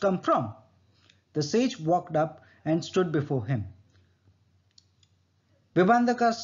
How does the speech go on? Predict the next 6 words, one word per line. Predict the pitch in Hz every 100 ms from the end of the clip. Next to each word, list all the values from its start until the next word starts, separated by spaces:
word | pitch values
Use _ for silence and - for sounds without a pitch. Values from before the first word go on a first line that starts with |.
| -
son | 123 139 - - _ _ _ _ 143
was | 151 160 - - _ -
thinking. | 147 117 - 95 - - _ _ _ _ _ _ 165
He | 175
never | 180 180 185 202 202 - 156
responded. | 156 165 131 104